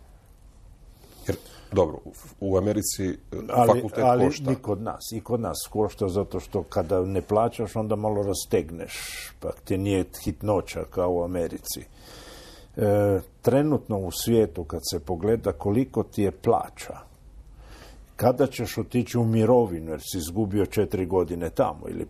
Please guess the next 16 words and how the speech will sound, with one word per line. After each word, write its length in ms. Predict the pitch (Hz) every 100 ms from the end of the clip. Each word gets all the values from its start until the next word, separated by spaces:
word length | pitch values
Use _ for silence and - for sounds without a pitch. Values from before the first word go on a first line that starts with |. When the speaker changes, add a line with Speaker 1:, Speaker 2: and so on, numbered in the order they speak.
| -
Speaker 2:
pet 300 | 107 73 87
ili 160 | 82
koliko 360 | - 90 87 80
si 180 | - 85 -
studirao, 580 | 95 85 131 90 - - - - - -
koliko 440 | - 107 139 139 120 -
te 100 | 107
to 220 | - 123
sve 200 | - 123 -
skupa 440 | - 120 - 85 -
košta, 460 | 131 147 - 117 - - -
trenutno 400 | 120 160 156 107 -
se 80 | 107
ne 180 | 104 101
isplati 720 | 76 - 82 - - - - - - - - 104 85 -
završiti 800 | 101 98 87 - 87 - 87 85